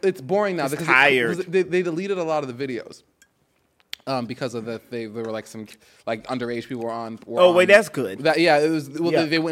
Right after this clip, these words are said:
Speaker 1: and deleted all the videos that were from accounts that weren't, like, registered.
Speaker 2: Got it.
Speaker 1: Which, and so that deleted most of their, like, like, files. And what was interesting though, wh-, what I always thought was interesting about Pornhub was that before the del-, be-,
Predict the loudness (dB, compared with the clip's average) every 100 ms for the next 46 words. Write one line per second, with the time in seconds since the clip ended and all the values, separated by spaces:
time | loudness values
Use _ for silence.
0 | -2 -2 -2 -2 -2 -2 -2 -2 -2 -6
1 | -8 -10 -8 -8 -6 -8 -8 -8 -8 -8
2 | -10 -20 _ _ -12 -8 -8 -6 -6 -6
3 | -10 _ _ _ _ _ _ -12 -4 -2
4 | 0 -2 -4 -10 -8 -6 -4 -4 -4 -6
5 | -6 -4 -6 -8 -10 -10 -8 -8 -10 -12
6 | _ _ _ _ -8 -8 -10 _ _ -10
7 | -2 0 0 -2 -8 -14 _ _ _ -8
8 | -4 -4 -4 -8 -10 -8 -10 -10 -10 -6
9 | -6 -4 -6 -8 -8 -4 -2 0 0 -2
10 | -2 -4 -6 -10 -10 -10 -10 -10 -10 -10
11 | -8 -8 -8 _ _ _ _ _ _ -20
12 | -20 _ -8 -2 2 2 0 -6 -8 -8
13 | -8 -8 -12